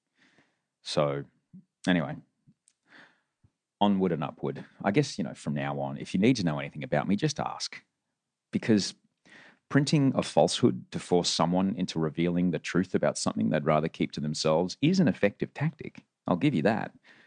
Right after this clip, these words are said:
But you'd really want to not believe in karma to use it. <laughs> More importantly, all of this absolutely pales in comparison to the fact that Sydney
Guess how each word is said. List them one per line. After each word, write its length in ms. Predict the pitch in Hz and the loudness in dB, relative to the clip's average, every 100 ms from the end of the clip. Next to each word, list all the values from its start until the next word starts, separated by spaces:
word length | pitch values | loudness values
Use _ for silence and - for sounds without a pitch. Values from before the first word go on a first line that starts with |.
| _ _ _ - | _ _ _ -2
But 180 | - | 0
you'd 300 | 185 180 170 | 0 -2 0
really 640 | 220 277 320 302 294 262 147 | 4 6 6 6 6 6 6
want 220 | 127 107 | 6 4
to 20 | |
not 340 | 92 107 95 - | 6 6 4 -2
believe 320 | 98 101 90 | -2 0 0
in 120 | 87 | -2
karma 440 | - 87 87 - - | -2 -2 -2 -4 -12
to 120 | - | -14
use 300 | 64 69 64 | -14 -14 -16
it. 720 | - _ - _ _ _ - - - - _ 719 | -20 _ -20 _ _ _ -14 -14 -18 -20 _ -20
<laughs> 400 | - - 220 165 | -10 -6 -6 -2
More 220 | - 349 | 0 4
importantly, 760 | 208 - 139 160 76 73 76 104 _ | 2 6 6 6 2 -6 -8 -10 _
all 220 | 113 135 160 | -2 0 2
of 80 | |
this 220 | 82 90 - _ - | 0 -2 -6 _ -4
absolutely 720 | 170 - - 131 113 95 92 - _ - | -4 -2 2 4 6 4 2 0 _ -10
pales 580 | - 180 196 131 87 80 | 2 4 4 2 -2 -4
in 120 | 69 | -6
comparison 680 | 71 - - - - - - _ - - - _ _ | -6 -8 -10 -8 -10 -10 -12 _ -20 -20 -20 _ _
to 60 | - | -2
the 80 | 87 | 0
fact 340 | - - - | 4 2 2
that 180 | 78 - | -8 -2
Sydney 580 | - 131 131 90 69 | 2 4 4 2 0